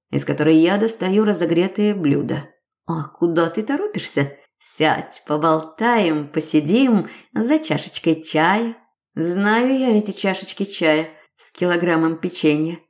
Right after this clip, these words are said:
Смягчаю улыбкой отказ, поэтому и пью исключительно кофе. Печенье закончилось, вздыхает главный бухгалтер. Но, кажется,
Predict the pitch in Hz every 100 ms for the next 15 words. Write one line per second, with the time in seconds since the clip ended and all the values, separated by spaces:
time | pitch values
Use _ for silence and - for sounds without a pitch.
0 | _ _ - 175 175 - 190 190 - 185
1 | 214 240 - 160 139 135 - 151 170 -
2 | - _ _ _ 147 151 175 247 277 294
3 | 208 - 160 214 269 - 151 170 170 247
4 | 170 - 151 151 226 - _ _ _ 120
5 | 117 - - 196 214 214 208 208 196 185
6 | 190 - 208 214 220 - - _ _ -
7 | 147 156 170 180 170 160 175 180 180 180
8 | 208 185 147 - 151 - _ _ 214 214
9 | 208 233 - - 160 156 160 196 -